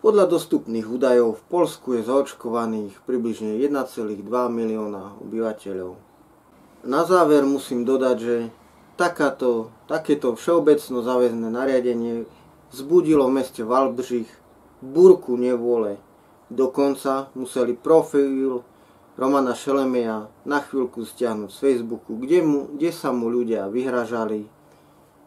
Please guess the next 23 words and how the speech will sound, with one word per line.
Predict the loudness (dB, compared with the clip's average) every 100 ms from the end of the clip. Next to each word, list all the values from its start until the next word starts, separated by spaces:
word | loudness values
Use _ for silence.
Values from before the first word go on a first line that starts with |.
| _ -14
ako | -10 -6
môžete | -6 -6 -8 -10
napríklad | -10 -8 -10 -10 -6
vidieť | -4 -2 -2 -2
v | -2
origináli. | -2 -2 -4 -4 -4 -6 -8 -10 _ _ _ _ _ _ -20 -14 -10
Ešte | -8 -4 -4
s | -6 -6 -6 -2 2
aroganciou | 4 4 2 2 2 2
sebe | 4 4 4
vlastnou | 2 0 -2 -4 -4 0
Roman | 2 2 0
Šelemej | -2 0 2 2 0 0
povedal, | 0 4 4 2 -2
že | -4 -10 -12 _ -20 _ _
takýmto | -2 0 2 2 2 2
vyhrážkam | 2 2 0 -2 -4 -6 -6 -8 -12 -14
a | -8
takýmto | -4 -2 0 -2 -2 -4
argumentom | -2 0 -2 -2 -6 -10 -4
neprikladá | -2 -2 -6 -8 -8 -8
žiaden | -10 -10 -10 -10
význam. | -8 -10 -8 -10 -10